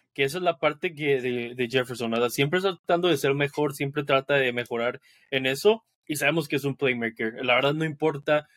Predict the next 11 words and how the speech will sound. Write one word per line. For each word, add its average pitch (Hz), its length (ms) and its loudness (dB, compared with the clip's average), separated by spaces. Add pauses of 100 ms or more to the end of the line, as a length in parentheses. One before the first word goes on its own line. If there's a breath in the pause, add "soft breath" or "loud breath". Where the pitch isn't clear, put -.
(200)
quién 135 140 -6
vaya 135 200 4
a - 20 -4
ser 143 160 0
el 131 160 -2
Q 139 240 -6
B 131 100 2
en 127 80 0
esta 135 220 -6
ofensiva, 127 720 0 (280 soft breath)
eh, 120 440 -2